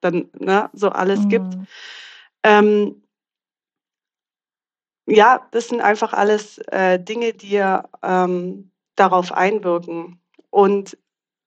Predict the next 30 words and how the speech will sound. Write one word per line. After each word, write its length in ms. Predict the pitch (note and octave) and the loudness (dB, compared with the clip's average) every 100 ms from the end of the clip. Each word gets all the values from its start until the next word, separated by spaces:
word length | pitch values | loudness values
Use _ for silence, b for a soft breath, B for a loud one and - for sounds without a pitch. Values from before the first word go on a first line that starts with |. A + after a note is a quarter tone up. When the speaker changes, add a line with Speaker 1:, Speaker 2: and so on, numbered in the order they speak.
| _ _ - _ | _ _ -20 _
Speaker 1:
wo 260 | F#3+ G3 G3+ | 2 6 6
ich 160 | B3+ - | 4 -2
persönlich 460 | A#3 A3 G#3+ G#3 G3+ | 0 2 0 -2 -2
noch 80 | |
nicht 240 | F#3+ A#3+ - | -2 -4 -6
mitgearbeitet 880 | C4 - - - A#3+ B3 A#3+ A#3+ - | -6 -4 0 2 2 0 -4 -8 -6
hab, 160 | A3+ - | -6 -6
wo 240 | F#3+ G3+ | -8 -4
es 140 | G3 - | -4 -4
aber 280 | F#3 F3+ | -2 -2
auch 180 | F#3 G#3 | 0 -2
von, 400 | - G3+ F#3+ F#3 - | -2 -2 -2 -4 -8
ähm, 500 | F3+ F3+ F3 E3+ - - | -6 -4 -4 -8 -10 -2
David 340 | F#3+ F#3 F#3 | 0 0 -2
Manning, 360 | G3 A#3 B3+ B3 | -4 -2 -4 -4
von 200 | G#3 F#3+ | -6 -2
dem 160 | F#3+ | -4
ich 120 | F3+ | -4
gelernt 460 | - F3+ F3+ G#3+ A3 | -2 0 2 0 -2
hab, 200 | A3 G#3+ | -4 -4
gerade 280 | - F#3+ F#3 | -2 -2 -2
Studienarbeiten 960 | F#3+ A#3 A3+ A3 - F#3 F#3+ F#3 G3 F#3+ | -4 -8 -6 -4 0 0 2 0 -2 -6
gibt, 300 | A3 _ _ _ B B B B B G3+ | -6 _ _ _ B B B B B 2
äh, 160 | G3 | 4
ist 160 | - - | 4 -2
zum 140 | A3 | -4
Thema 320 | G#3 A3 G#3+ - | 0 0 2 2
Endometriose. 1080 | G3+ G3+ G3 - F#3+ G3 G#3 E3 D#3+ F3+ - _ _ _ _ B B B B | 0 0 -2 -4 -4 -4 -2 -2 -4 -8 -14 _ _ _ _ B B B B
Speaker 2:
Mhm. 120 | G#3+ | -2
Speaker 1:
Also 360 | F#3 G3 G#3 G3 | 4 6 6 4